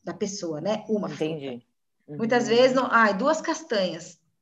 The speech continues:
Speaker 1: Vai co-, vai matar a fome à tarde? Não vai. Então, sempre
Speaker 2: Uhum.
Speaker 1: associar os alimentos, né, esses nutrientes,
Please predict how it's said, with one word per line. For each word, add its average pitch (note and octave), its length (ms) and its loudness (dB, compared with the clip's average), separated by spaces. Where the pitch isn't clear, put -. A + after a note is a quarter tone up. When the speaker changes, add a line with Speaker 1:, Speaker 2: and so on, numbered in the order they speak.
Speaker 1:
Vai G#3 220 0
co-, F#3+ 220 -4
vai F#3+ 340 2
matar F#3+ 300 -2
a F#3+ 80 -6
fome F3+ 280 2
à E3 40 -8
tarde? F#3+ 340 -4
Não E4+ 140 -4
vai. G#3 280 2
Então, F#3 200 0
sempre C#4+ 300 -2
Speaker 2:
Uhum. D#4+ 60 2
Speaker 1:
associar C#4 800 -2
os A3+ 200 -2
alimentos, A#3+ 640 0
né, A#3 380 -2
esses F#3+ 280 -8
nutrientes, G#3 720 -6